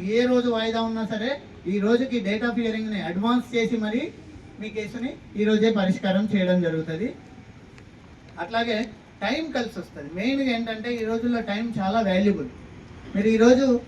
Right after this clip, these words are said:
అక్కడ నుంచి వచ్చారు, మీ ఊరు నుంచి ఆటోలలో, బస్సులలో నడిచి వచ్చి ఎంతో వ్యయ ప్రయాసలు కోర్చి వస్తారు. ఈరోజు మీకు పని పోయినట్టే కదా, మనకు వచ్చే డబ్బులు, మనం సంపాదించుకునే ఆదాయ మార్గం పోయినట్టే కదా ఒకరోజు.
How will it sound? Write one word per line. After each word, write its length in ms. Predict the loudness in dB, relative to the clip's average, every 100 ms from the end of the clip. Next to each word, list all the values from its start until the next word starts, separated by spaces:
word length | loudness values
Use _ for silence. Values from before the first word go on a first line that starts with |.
| -14
అక్కడ 180 | -8 -2
నుంచి 240 | 2 4 4
వచ్చారు, 260 | 2 2 2
మీ 140 | 6
ఊరు 240 | 8 8
నుంచి 500 | 6 2 2 0 -2 -4 -14 -4
ఆటోలలో, 520 | -2 -2 -2 -2 -2
బస్సులలో 600 | 2 0 0 -4 -4 -2 -2
నడిచి 300 | -2 -2 -4
వచ్చి 300 | -2 -2 -4 -6 -16 -16 -6
ఎంతో 260 | -4 -2 -2 -4 -12
వ్యయ 400 | -2 2 4 4
ప్రయాసలు 540 | 2 2 2 2 0 0
కోర్చి 280 | -2 0 0
వస్తారు. 360 | 0 -2 -6 -2
ఈరోజు 260 | 2 2
మీకు 180 | 2 0
పని 200 | 0 0
పోయినట్టే 440 | 2 2 2 0 -2
కదా, 200 | -2 -6 -10 -8
మనకు 200 | -4 -2
వచ్చే 200 | -2 -2
డబ్బులు, 380 | -2 0 2 2
మనం 240 | 0 -2 -4
సంపాదించుకునే 580 | -4 0 0 0 0
ఆదాయ 360 | 2 2 4 2
మార్గం 340 | 2 -2 -2
పోయినట్టే 420 | -2 0 -2 -2 -4
కదా 160 | -4
ఒకరోజు. 440 | -4 -2 -2 -2